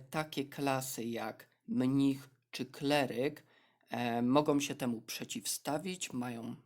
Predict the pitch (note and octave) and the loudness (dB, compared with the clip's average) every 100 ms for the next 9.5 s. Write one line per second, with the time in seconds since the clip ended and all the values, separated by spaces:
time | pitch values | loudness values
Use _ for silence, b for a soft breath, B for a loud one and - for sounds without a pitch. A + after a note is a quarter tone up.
0 | A#3 A#3+ G#2+ F#2 - - - - A#2+ B2 | -16 -14 -14 -12 -12 -10 -8 -6 -6 2
1 | C#3+ D3 - - - - - B2 - - | 4 4 -2 -6 -8 -6 -4 -4 -4 -6
2 | - A2+ - A#2 A2+ A#2+ - - B2 A#2 | -6 -8 -6 -8 -6 -8 -10 -10 -10 -4
3 | C3 D#3+ - - F#3+ G3 B B B B | 0 2 0 -2 -2 -2 B B B B
4 | B - - B2+ C3 C3 C3 C3 C3 C3+ | B -10 0 2 4 4 4 2 2 2
5 | C#3+ - _ _ _ F#3+ G#3+ A3+ F3+ E3 | 0 -4 _ _ _ -2 0 0 0 0
6 | - D3+ D3+ D3+ D3 - _ B2 C#3 C#3 | 2 0 2 -2 -2 -16 _ 2 4 4
7 | C#3+ A#2+ A#2+ A#2+ - A#2 A#2+ - - A2+ | 2 -2 -4 -4 -6 -6 -2 -2 0 -2
8 | B2 - _ _ _ _ - - C#3 - | -4 -8 _ _ _ _ -6 -2 -2 -2
9 | - D#3+ C#3+ - - | 2 4 4 0 -8